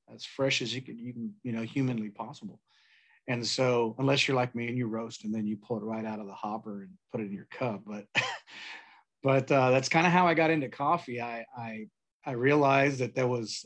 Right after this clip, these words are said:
uh, that all coffee was not created equal. <laughs> And, um, and so,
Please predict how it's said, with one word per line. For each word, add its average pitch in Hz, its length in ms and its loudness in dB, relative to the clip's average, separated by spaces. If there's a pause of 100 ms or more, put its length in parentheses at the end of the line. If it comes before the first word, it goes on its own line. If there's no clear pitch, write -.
uh, 123 120 -2
that 117 160 -4
all 123 180 2
coffee 139 340 2
was 123 200 -2
not 127 180 -6
created 120 380 -2
equal. 131 360 -4 (240)
<laughs> - 80 4 (920)
And, 135 340 4
um, 113 440 2 (920)
and 131 400 4
so, 127 600 6